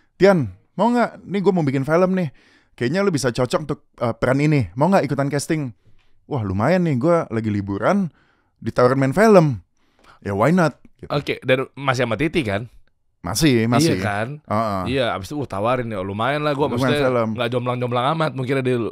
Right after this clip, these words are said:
Speaker 2: ya pasti mikirnya gitu kan, "Wah, kalau gue jadi artis juga kan sama-sama terkenal," gitu loh.
Speaker 1: Gua,
Speaker 2: Nggak?
Speaker 1: gua nggak
Speaker 2: Nggak gitu?
Speaker 1: pernah, gua gini, gua, gua nggak pernah memikir bahwa gua mau jadi artis.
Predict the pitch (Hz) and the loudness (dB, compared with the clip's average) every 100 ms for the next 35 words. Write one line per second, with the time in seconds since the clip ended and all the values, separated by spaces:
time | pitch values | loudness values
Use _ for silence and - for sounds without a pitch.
0 | 64 82 123 147 185 185 208 208 180 160 | -6 -6 -6 -4 -4 0 0 0 0 0
1 | 139 101 - 92 95 98 92 92 92 107 | -2 -8 -8 -8 -6 -4 -6 -6 -6 -6
2 | 151 160 - - - - - - - - | -4 -6 -10 -16 -16 -18 -20 -20 -20 -20
3 | - 117 101 104 101 117 170 165 151 160 | -8 -6 -4 -6 -4 -2 2 4 2 2
4 | 127 82 _ 110 110 240 - 165 147 214 | 0 -2 _ -6 2 4 4 -2 0 0
5 | 226 165 151 175 165 214 151 220 190 151 | 4 2 4 2 2 0 2 2 2 0
6 | 120 113 113 143 226 196 - 151 190 208 | -4 -8 -2 0 2 0 -8 -2 0 0
7 | 170 147 - 139 165 196 139 123 143 190 | 2 2 2 -2 0 0 0 -2 -2 -2
8 | 165 123 123 113 104 104 180 156 127 120 | 0 2 2 -2 -2 2 4 6 6 4
9 | 123 - 135 - - - | 2 0 -4 -4 -10 -16